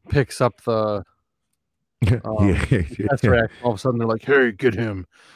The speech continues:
Speaker 1: You know?
Speaker 2: <laughs>
Speaker 1: Okay, fine. But they had a s-, they had,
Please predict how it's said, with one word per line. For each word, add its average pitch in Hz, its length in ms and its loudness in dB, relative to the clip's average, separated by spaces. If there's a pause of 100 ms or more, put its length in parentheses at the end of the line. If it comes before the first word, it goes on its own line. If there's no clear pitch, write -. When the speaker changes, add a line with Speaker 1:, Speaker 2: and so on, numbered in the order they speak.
(100)
Speaker 1:
You 127 120 0
know? 113 200 4 (180)
Speaker 2:
<laughs> - 200 -8
Speaker 1:
Okay, 135 240 0 (420)
fine. 117 240 0 (840)
But 147 200 0
they 151 160 4
had 165 200 2
a 170 60 4
s-, - 260 -8
they 135 140 2
had, 160 280 0